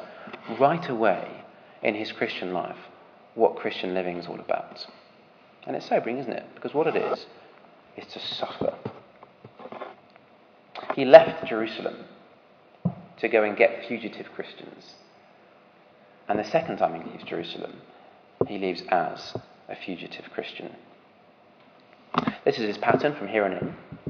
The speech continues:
And he says this is the pattern for all of us. So he says to the Philippian church, "It has been granted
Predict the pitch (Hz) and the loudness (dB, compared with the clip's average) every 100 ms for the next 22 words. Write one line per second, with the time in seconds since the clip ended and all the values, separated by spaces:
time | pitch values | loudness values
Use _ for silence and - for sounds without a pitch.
0 | - - - - - 143 151 262 143 110 | -10 -12 -20 -6 6 6 6 4 6 6
1 | 147 135 117 - 107 - 82 85 - - | 4 0 2 6 6 6 -4 -6 -12 -18
2 | - - 143 143 156 156 95 - - - | -20 6 8 8 6 2 4 2 2 -10
3 | - - - - - - - - - - | -12 -16 -20 -20 -20 -20 -20 -20 -20 -20
4 | - 156 143 143 175 160 - 131 - 135 | 6 10 10 12 12 12 12 2 6 8
5 | 151 113 107 - 165 - - - - - | 8 4 -2 4 8 8 6 0 -8 -12
6 | - - - - - - - - - - | -18 -20 -20 -20 -20 -20 -20 -20 -20 2
7 | 131 123 110 127 127 127 165 196 - - | 6 8 8 10 10 10 10 8 6 4